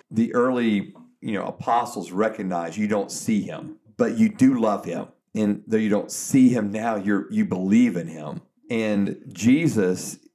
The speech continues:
is, it, to me, it's just even more amazing. In John, the Gospel of John, Jesus says, you know, "Blessed are you, Thomas, for you, you believe in me. But more blessed are those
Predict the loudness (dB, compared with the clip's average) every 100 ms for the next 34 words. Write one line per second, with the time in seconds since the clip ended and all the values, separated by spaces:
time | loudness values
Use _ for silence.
0 | _ _ _ _ _ -6 -4 -6 -6 -4
1 | -4 0 2 2 0 -6 -4 -4 2 2
2 | 2 0 2 2 2 0 0 -4 -8 -12
3 | -18 _ -6 -4 -2 -2 -2 -2 -4 -10
4 | -18 -20 _ -10 -2 0 0 -2 -2 -2
5 | -2 -2 -2 -4 -8 -14 0 6 6 6
6 | 2 2 -2 -12 -16 _ _ -20 -2 2
7 | 2 0 -2 0 -2 -4 -16 -10 -2 0
8 | 0 0 2 2 -2 -4 -2 -2 -6 -4
9 | -2 -2 -4 _ -8 -6 0 2 2 0
10 | -4 -10 -12 _ _ -20 _ _ -8 -8
11 | -8 0 2 2 2 0 -2 -6 -6 -2
12 | 0 2 0 -2 -8 -16